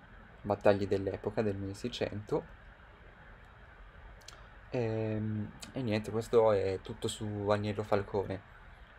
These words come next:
Bene ragazzi, con questo video è tutto, fatemi s-, eh, sapere cosa ne pensate di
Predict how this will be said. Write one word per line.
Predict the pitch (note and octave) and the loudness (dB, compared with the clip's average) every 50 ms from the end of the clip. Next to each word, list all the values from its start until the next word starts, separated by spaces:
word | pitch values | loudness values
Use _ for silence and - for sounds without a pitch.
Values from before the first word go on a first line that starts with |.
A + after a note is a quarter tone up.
| - - - - - - - - - - - - - - - - - - - - - - - - - - - - - - - - - - - - - - - - - - - - - - - - - - - - - - - - - - - - - | -20 -20 -20 -20 -20 -20 -20 -20 -20 -20 -20 -20 -20 -20 -20 -20 -20 -20 -20 -20 -20 -20 -20 -20 -20 -20 -20 -20 -20 -20 -20 -20 -20 -20 -20 -20 -20 -20 -20 -20 -20 -20 -20 -18 -18 -16 -16 -16 -16 -16 -18 -18 -20 -20 -20 -20 -20 -20 -20 -10 2
Bene | - C4+ B3+ F3+ D3 C3 | 6 6 8 8 6 4
ragazzi, | B2+ C3+ C3 A#2+ B2+ A2+ - - A#2+ | 2 0 0 -2 -2 -4 -4 -6 -6
con | A#2 C3 C#3 | -6 -6 -8
questo | D3 D3 D3+ - - E3+ D3 | -8 -8 -8 -6 -2 -2 -2
video | C#3 D3 C#3 D3+ E3 E3+ | -2 -2 -2 0 0 0
è | E3 | -2
tutto, | - F#3 G3 G#3+ - - - D3 C3+ B2 A2+ G#2 | -4 -6 -8 -10 -6 0 2 4 4 4 4 2
fatemi | G#2 - A#2 - - A#2+ A2+ A2 | 0 -6 -10 -8 -6 -6 -4 -4
s-, | G#2 - - | -6 -6 -8
eh, | - A2+ G#2+ G#2 G#2 G2+ G2+ | -6 -4 -2 -2 -2 -2 -4
sapere | - - A2 G#2+ B2 A2 G#2+ G#2 | -4 -6 -6 -4 -2 -2 -2 -4
cosa | - G#2+ G#2 | -4 -4 -4
ne | A2 A2 A2 | -2 -2 -4
pensate | G#2+ - A2 G#2 - - G#2 G#2+ G#2+ G#2+ - A2+ G#2 | -4 -4 -4 -4 -4 -4 -4 -4 -4 -4 -4 -6 -6
di | G2+ G#2 G#2 G2+ G2+ G2 G2 G2 G2 G2 | -4 -4 -4 -4 -2 -2 -2 -2 -4 -4